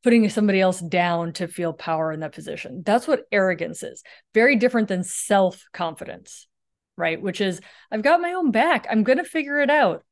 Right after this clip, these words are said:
Like, my talk isn't ready for this national meeting on Saturday, but, like, I'm gonna figure it out. It's okay. I've given, like,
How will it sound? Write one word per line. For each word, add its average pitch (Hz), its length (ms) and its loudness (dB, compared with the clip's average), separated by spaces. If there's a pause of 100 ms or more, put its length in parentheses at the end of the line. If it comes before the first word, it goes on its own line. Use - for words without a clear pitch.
Like, 185 320 -2 (1400)
my 214 100 2
talk 226 360 0
isn't 233 240 0
ready 226 280 2
for 214 340 0
this 202 240 -2
national 208 380 0
meeting 214 480 2
on 214 220 -2
Saturday, 233 460 0
but, 285 180 -2
like, 302 120 0
I'm 349 140 -2
gonna 427 180 2
figure 170 300 -4
it 160 80 -4
out. 156 300 -4
It's - 100 -8
okay. 196 260 0
I've 240 140 -6
given, 262 280 -2
like, 233 280 -2